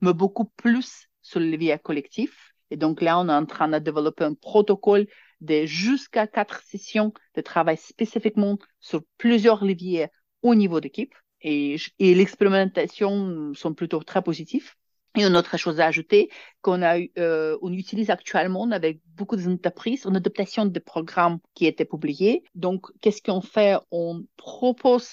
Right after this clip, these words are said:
le programme sur la résilience pour les entreprises sur six sessions, très souvent, à la place de huit. Pourquoi six ? Parce que les entreprises trouvent que huit, c'est un petit peu long.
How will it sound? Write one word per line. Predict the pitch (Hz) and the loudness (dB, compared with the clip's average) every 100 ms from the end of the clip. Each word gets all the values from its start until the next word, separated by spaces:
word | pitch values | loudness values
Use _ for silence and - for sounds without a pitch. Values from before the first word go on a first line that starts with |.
| - | -12
le | |
programme | - 170 170 156 | -10 -8 0 0
sur | 151 - | 0 -2
la | 143 | -2
résilience | 135 160 175 165 135 131 - - _ | -2 -6 -6 -4 -4 -6 -14 -20 _
pour | - 208 214 - | 4 4 4 0
les | 175 | 0
entreprises | 170 165 - 151 | 0 -2 -4 -6
sur | - 170 | -6 -10
six | 147 - 269 | -10 -2 -2
sessions, | 269 208 - - 277 - | 0 -6 -4 -4 -4 -10
très | - - | -8 -8
souvent, | - 156 156 185 247 | -4 -4 -4 -6 2
à | - | 2
la | |
place | - 185 180 | 6 4 6
de | 165 | 2
huit. | 151 190 - | 0 -6 -10
Pourquoi | - 190 185 185 | -10 -2 2 2
six ? | - 226 - _ | -2 -12 -12 _
Parce | 165 - | -20 -6
que | - 175 175 - - | 2 2 2 -6 0
les | 170 185 | 2 2
entreprises | 185 190 226 208 | 2 0 -2 -4
trouvent | - - 208 | -6 -8 -8
que | - | 0
huit, | 185 180 226 | 2 2 0
c'est | - - - | -4 -6 2
un | 220 | 2
petit | 214 - - | 2 -4 0
peu | 196 | 2
long. | 165 208 | 2 0